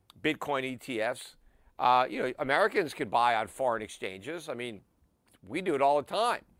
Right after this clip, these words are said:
So I don't think there really was this big barrier. I don't think there was this pent-up demand that is now gonna be unleashed.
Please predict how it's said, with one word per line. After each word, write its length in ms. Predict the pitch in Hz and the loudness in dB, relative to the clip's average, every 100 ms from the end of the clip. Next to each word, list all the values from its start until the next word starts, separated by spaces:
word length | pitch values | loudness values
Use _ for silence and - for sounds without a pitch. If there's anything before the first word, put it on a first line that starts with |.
| _ _ _ | _ _ _
So 220 | - 208 - | 2 4 8
I 120 | 220 | 8
don't 220 | 269 285 | 8 2
think 200 | 254 254 | 0 -2
there 120 | 226 | 0
really 240 | 185 202 185 | 0 0 0
was 320 | 147 180 147 | 2 0 0
this 220 | 139 131 | -4 -6
big 280 | 92 165 127 | -6 -6 -4
barrier. 480 | 131 147 208 147 78 | -2 0 0 -2 -4
I 80 | 110 | -4
don't 160 | 165 | -4
think 200 | - 190 | -4 -4
there 100 | 165 | -2
was 140 | 143 110 | -4 -4
this 200 | 123 - | -8 -10
pent-up 580 | - - 160 160 120 - | -10 -8 -6 -4 -4 -6
demand 580 | 110 117 165 156 110 | -10 -4 -2 -2 -4
that 120 | 98 104 | -8 -10
is 140 | 92 | -8
now 360 | 107 131 127 117 | -2 2 2 0
gonna 220 | 120 110 | -6 -8
be 200 | 104 123 | -10 -12
unleashed. 680 | 110 110 95 139 139 90 - | -12 -14 -12 -12 -14 -16 -20